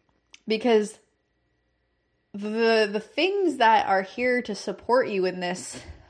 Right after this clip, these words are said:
three D earth, earthly realm, such as money, right? Such as your home or whatever it is that you are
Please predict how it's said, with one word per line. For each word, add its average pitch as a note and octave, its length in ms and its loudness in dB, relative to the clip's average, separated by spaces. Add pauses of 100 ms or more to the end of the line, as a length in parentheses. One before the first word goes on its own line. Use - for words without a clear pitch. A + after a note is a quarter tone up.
(360)
three A3+ 300 -4
D G3 280 -6
earth, F#3 360 -6 (120)
earthly G#3 460 -4
realm, F3+ 420 -4
such A3 340 -4
as F3 240 -6
money, - 420 -14 (120)
right? G3 360 -8 (1400)
Such - 420 0
as F3 560 -2 (1600)
your F#3+ 180 -4
home F#3+ 640 -4
or F3+ 180 -8
whatever A#3 420 2
it G#3 120 2
is G3 220 -2
that F#3 160 -6
you F#3 260 -2
are F3 480 -2